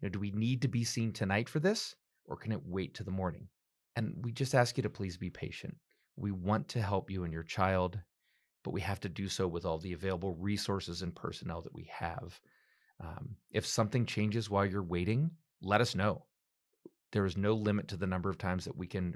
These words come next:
reassess your child. Um, if you come to the E D,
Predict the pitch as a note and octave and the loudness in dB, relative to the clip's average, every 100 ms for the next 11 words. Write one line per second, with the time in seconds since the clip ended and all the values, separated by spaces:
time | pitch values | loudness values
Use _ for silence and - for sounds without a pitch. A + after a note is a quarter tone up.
0 | - F2+ F2 - E2 - - - - - | -2 -2 -2 -2 -4 -6 -8 -6 -4 -6
1 | - _ _ - - - - _ - D#2 | -10 _ _ -20 -20 -20 -20 _ -10 -6
2 | D#2 - - _ _ _ _ - B2 D3+ | -6 -8 -12 _ _ _ _ -4 -2 2
3 | F3 G3 A3+ - A#2 G#2+ G#2+ G#2 G#2+ | 2 4 0 0 0 0 2 2 0